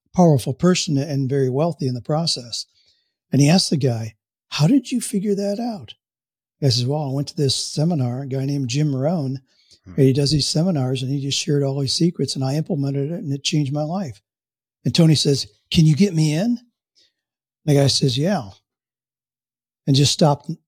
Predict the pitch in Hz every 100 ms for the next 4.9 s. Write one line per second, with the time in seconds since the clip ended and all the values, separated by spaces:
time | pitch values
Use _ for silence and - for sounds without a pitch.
0 | _ - 156 165 120 110 - 139 170 143
1 | - 131 - 151 139 147 185 233 196 139
2 | 131 135 165 151 180 202 _ _ _ _
3 | - 104 90 85 _ _ _ _ 165 -
4 | 160 139 170 180 156 151 180 175